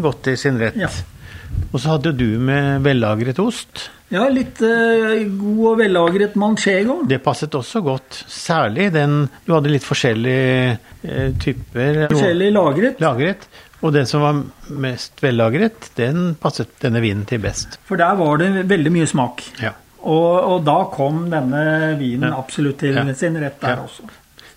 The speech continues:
Speaker 1: Det som, det som er litt morsomt da, med at den, den fra Napa Valley i California, det er jo at, eh, jeg for noen år siden, fire-fem år siden, så syklet jeg rundt sammen med studiekamerater av meg,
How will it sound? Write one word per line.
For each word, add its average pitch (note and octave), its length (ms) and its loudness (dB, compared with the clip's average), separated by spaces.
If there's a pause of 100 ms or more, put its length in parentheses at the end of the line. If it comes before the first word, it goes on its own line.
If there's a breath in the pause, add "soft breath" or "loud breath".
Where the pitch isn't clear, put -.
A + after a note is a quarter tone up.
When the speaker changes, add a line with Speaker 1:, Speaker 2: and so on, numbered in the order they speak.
Speaker 1:
Det C3 160 -2
som, E3+ 240 0
det D3+ 120 4
som F#3 120 2
er D3 140 4
litt E3 120 0
morsomt F#3+ 380 0
da, A#3+ 120 4
med D3 600 4
at C#3 160 0
den, C#3+ 420 2
den C3+ 260 2
fra A#2+ 460 0
Napa A#2 600 -2
Valley B2 420 -2 (200)
i A#2+ 200 -4
California, C3+ 560 0 (200)
det C#3 120 -2
er A#2 120 2
jo B2 120 2
at, - 260 -6
eh, A#2+ 560 6
jeg A#2+ 200 2
for C3 160 2
noen B2+ 200 4
år A2+ 80 2
siden, C3+ 400 2 (300)
fire-fem A#2 840 0
år B2 100 2
siden, D3+ 280 2 (120)
så B2 440 2 (280 loud breath)
syklet - 500 -2
jeg C3 180 4
rundt - 580 0 (100)
sammen A#2+ 360 2
med B2 200 2
studiekamerater B2 840 0
av C3+ 60 -2
meg, F3+ 160 -2